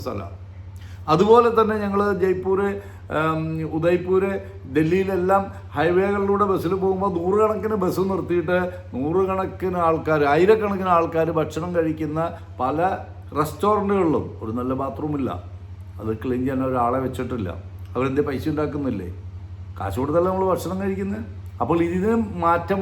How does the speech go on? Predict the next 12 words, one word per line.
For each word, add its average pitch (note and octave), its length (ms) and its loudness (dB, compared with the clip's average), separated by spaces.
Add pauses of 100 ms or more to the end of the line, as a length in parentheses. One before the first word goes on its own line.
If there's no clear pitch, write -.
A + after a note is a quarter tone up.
(100)
വന്നേ E3+ 340 0
പറ്റുള്ളൂ. C3 380 -2 (460)
അതിന് F3+ 260 2
ഉത്തരവാദികൾ G3 640 2 (100)
ആരാണ്? D#3+ 320 2 (480)
ആ - 20 8 (300)
ബിസിനസ് D#3+ 440 -2 (100)
ഓണേഴ്സും F3 480 -4 (500)
അതിന് D3+ 320 2
ലൈസൻസിങ് D#3+ 680 -2
കൊടുക്കുന്ന D3 400 0 (120)
ലോക്കൽ B2+ 340 2